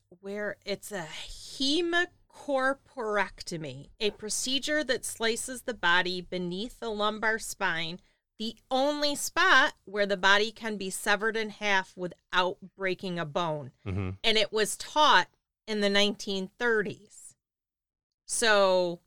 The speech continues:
Speaker 2: So you gotta ask yourself, let's just pause for a quick second before we get into
Speaker 1: Yeah.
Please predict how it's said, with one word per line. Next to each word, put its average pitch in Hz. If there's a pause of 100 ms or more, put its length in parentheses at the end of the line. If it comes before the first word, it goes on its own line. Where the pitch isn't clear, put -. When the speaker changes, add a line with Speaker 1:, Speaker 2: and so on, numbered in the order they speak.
(440)
Speaker 2:
So -
you 196
gotta 208
ask 175
yourself, 117 (260)
let's -
just -
pause 117
for 107
a 92
quick -
second 98
before 95
we 95
get 98
into 95 (220)
Speaker 1:
Yeah. 226